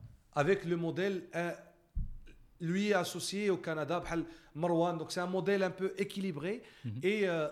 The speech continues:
Speaker 1: on a quand même, euh, on est une sorte de, de, de, de, de, de, de, de,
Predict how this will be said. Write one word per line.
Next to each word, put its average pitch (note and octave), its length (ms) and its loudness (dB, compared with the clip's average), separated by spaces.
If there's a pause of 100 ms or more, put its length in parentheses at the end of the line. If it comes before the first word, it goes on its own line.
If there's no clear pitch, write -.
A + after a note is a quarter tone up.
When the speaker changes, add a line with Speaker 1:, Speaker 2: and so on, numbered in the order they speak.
Speaker 1:
on E3+ 160 -4
a F#3 80 0
quand F#3 160 -4
même, F#3 260 -4
euh, E3 160 -2 (340)
on D#3 140 0
est F#3 60 4
une F3+ 80 0
sorte C3 320 -4
de, E3 220 0
de, D3+ 200 -4
de, D3 240 -4
de, C#3+ 320 -2
de, C3+ 220 -4
de, B2+ 260 -4
de, B2 240 -6
de, A#2+ 400 -8